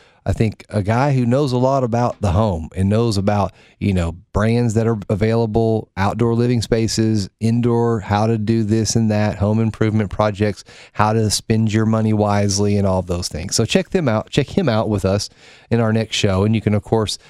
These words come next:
find us on iTunes. You can go to Apple and you can subscribe to our,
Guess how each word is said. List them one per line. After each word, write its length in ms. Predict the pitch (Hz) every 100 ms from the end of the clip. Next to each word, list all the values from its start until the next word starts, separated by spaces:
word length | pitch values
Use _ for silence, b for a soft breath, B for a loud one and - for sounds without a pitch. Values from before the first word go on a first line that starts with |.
| b
find 280 | 120 113 101
us 120 | 101
on 160 | 101
iTunes. 840 | 95 101 104 - 104 98 92 - -
You 140 | 98
can 140 | - 101
go 100 | 95
to 100 | -
Apple 400 | 123 127 127 113
and 260 | 98 98 -
you 80 | 104
can 140 | 98
subscribe 640 | - 87 - 113 104 95
to 220 | - 98
our, 200 | 92 90